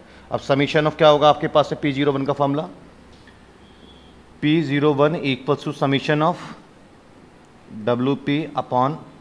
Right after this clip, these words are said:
summation of W, ठीक है, and P zero one summation of W P, summation of डब्ल्यू पी, थ्री टू डबल ज़ीरो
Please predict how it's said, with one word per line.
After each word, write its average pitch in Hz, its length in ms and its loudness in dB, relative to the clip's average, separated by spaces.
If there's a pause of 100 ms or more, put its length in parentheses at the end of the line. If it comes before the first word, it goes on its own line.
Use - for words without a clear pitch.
(320)
summation 127 500 -2
of 139 220 -10
W, 90 260 -2 (680)
ठीक 151 200 -4
है, 160 80 -8 (720)
and 120 140 -6 (140)
P 143 180 0
zero 135 340 0
one 139 220 0 (140)
summation 139 420 0
of 127 80 -8
W 113 240 0 (100)
P, 80 120 -12 (4000)
summation 104 520 -8
of 123 40 -8 (200)
डब्ल्यू 82 260 -10
पी, - 240 -20 (1800)
थ्री 123 120 -4
टू 131 140 -4
डबल 123 260 2
ज़ीरो 123 220 0